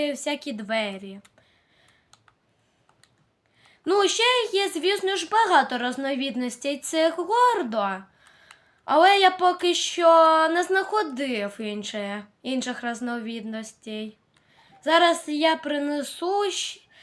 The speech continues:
зараз я принесу ще такого скалистого гордо, ну, скалистого слайма.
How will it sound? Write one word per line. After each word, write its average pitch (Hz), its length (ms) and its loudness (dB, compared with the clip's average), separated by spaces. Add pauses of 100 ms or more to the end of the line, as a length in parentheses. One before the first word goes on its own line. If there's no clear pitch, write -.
(200)
зараз 339 300 0
я 320 80 2
принесу 311 640 -2
ще 240 640 -2
такого 208 920 -4
скалистого 220 800 -8
гордо, 269 720 0
ну, 208 520 -8 (440)
скалистого 262 760 -4
слайма. 202 720 -4